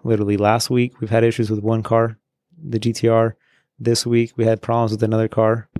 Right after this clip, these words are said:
It's like, you don't predict that. You come into work thinking you're gonna have that car here and that whole week's gonna go smooth, but now you're into more things. But no, I think it's just, like, a matter of just having my hands in too many things, like, from,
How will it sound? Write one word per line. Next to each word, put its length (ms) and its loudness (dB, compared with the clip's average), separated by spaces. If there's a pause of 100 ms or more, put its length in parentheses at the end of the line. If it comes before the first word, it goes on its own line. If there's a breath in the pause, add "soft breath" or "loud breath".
(340)
It's 160 -2
like, 160 -2 (520)
you 80 0
don't 160 -2
predict 380 0
that. 200 2
You 80 2
come 220 0
into 180 0
work 200 0
thinking 300 -2
you're 140 -2
gonna 140 2
have 180 0
that 140 0
car 240 2
here 160 0
and 260 -4
that 120 0
whole 120 2
week's 220 -2
gonna 160 -2
go 80 0
smooth, 400 0
but 120 -2
now 300 -2 (600)
you're 140 2
into 220 0
more 240 0
things. 320 -2
But 320 -2 (540)
no, 180 4
I 80 4
think 140 2
it's 100 2
just, 160 0
like, 160 2
a 60 -6
matter 240 4
of 80 0
just 180 0
having 220 0
my 160 0
hands 300 0
in 80 -4
too 120 -12
many 120 -4
things, 380 -4
like, 160 -4
from, 680 -4